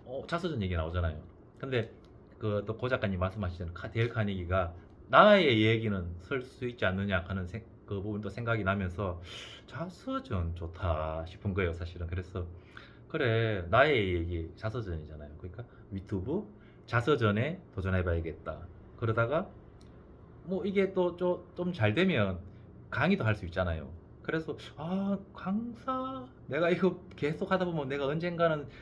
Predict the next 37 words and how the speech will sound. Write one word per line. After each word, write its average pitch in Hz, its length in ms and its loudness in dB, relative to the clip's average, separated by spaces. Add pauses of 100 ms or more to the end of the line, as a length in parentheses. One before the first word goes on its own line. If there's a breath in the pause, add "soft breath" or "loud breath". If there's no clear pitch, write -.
(160 loud breath)
고 175 60 2
작가님처럼 139 560 4 (320 loud breath)
그렇게, 143 480 0
음, 165 240 -2 (160)
말씀을, 147 380 4
말을 135 340 8
유창하게 143 380 2
하면서 139 340 -2
사람들을 143 420 2
말로 117 360 6
감동시키고 131 1040 -2
뭐 117 220 -2
이렇게 120 340 -6
방-, 110 160 2
삶의 143 240 -4
방향을 127 320 0
제시할 143 320 2
수 135 80 -8
있는 123 160 -4
사람이 143 240 -2
될 151 100 -2
수 151 100 -6
있을까? 165 520 0 (460 loud breath)
강사도 220 420 2
괜찮다 127 500 2
<laughs> - 0 -
그런 123 260 0
생각이 147 360 4
또 117 100 -2
드는 135 240 0
거예요. 92 240 2
그러니까 117 400 -2 (340 loud breath)
평-, 180 240 2
한 180 140 -2
번도 185 220 2
생각해보지 160 480 2
않았던, 101 640 2